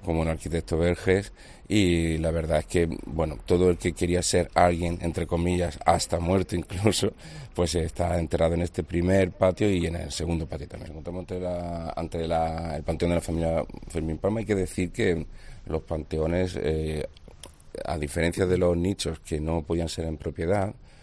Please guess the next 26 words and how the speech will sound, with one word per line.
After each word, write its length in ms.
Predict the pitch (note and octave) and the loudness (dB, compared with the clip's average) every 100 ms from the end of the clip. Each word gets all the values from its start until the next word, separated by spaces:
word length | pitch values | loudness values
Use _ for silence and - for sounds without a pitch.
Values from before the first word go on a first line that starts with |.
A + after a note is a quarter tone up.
| - - | -20 -16
sino 280 | - D2+ D2 | -4 -2 0
que 80 | D#2 | -2
tenían 280 | D#2 D#2 D#2 | -2 -2 -2
como 120 | E2 | -2
una 80 | D2+ | -2
especie 300 | E2 D#2+ D#2 | -4 -2 0
de, 580 | D#2+ E2+ E2+ E2 D#2 - - - - - - | 2 2 0 0 -2 -6 -14 -18 -18 -20 -6
para 180 | E2+ D#2+ | -2 0
que 80 | D#2+ | 0
nos 120 | E2 | 0
entendamos, 400 | D2+ F2 F2+ D2+ | 0 2 2 2
un 140 | E2 E2+ | 2 0
alquiler 480 | E2 - F2 E2+ | 0 0 2 2
a 40 | D#2+ | 0
larga, 720 | E2 E2 F2 E2+ F2 E2+ E2+ | -2 0 0 2 0 0 0
a 100 | D#2 | 2
larga 240 | F2+ F2+ F2+ | 4 4 4
temporada, 720 | F#2 - F2 G2 F#2 G2+ G2 - | 0 2 8 8 8 4 -2 -4
y 140 | D#2+ | -2
una 140 | E2+ E2 | 0 0
vez 140 | F2 | -2
que 120 | - | -2
pasaban 520 | - E2 E2+ E2 E2+ D#2+ | -2 2 4 4 2 0
ciertos 380 | F2 D#2 D#2 F#2+ | -2 -2 0 2
años 280 | F#2+ E2 | 2 0
ya 180 | D#2 E2+ | -2 -4